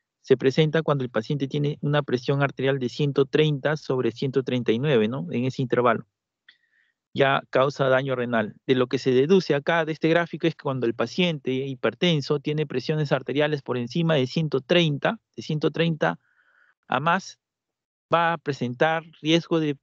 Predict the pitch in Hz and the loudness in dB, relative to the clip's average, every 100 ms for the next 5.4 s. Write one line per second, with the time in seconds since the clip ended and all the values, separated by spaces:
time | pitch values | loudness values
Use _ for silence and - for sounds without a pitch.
0 | _ 131 123 120 117 113 113 120 147 160 | _ -8 -4 -2 -2 -2 -4 0 2 4
1 | 160 175 214 175 117 - 143 143 113 - | 2 2 0 0 -6 0 0 0 -4 -10
2 | - _ _ - _ - 123 113 110 151 | -12 _ _ -20 _ -6 -2 -2 0 0
3 | 160 151 143 151 160 156 135 127 127 151 | 0 0 0 0 0 2 0 -2 -2 0
4 | 160 156 160 - - 151 151 143 135 127 | 2 2 0 -2 -2 0 0 0 0 2
5 | 151 208 123 95 | 4 4 2 -2